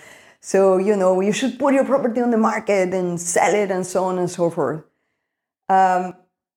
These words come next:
and then you have buyers that are practical and they go like, "You know what?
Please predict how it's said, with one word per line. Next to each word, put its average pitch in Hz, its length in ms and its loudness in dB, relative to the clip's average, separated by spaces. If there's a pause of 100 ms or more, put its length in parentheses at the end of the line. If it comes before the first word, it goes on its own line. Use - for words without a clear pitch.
(600)
and 240 320 0
then 285 300 0
you 320 100 -2
have 330 300 -2
buyers 254 680 0 (220)
that 202 240 0
are 208 460 0 (100)
practical 190 880 -2 (200)
and 185 220 -4
they 185 140 2
go 190 200 4
like, 175 420 0
"You 226 80 -2
know 220 160 2
what? 160 420 -2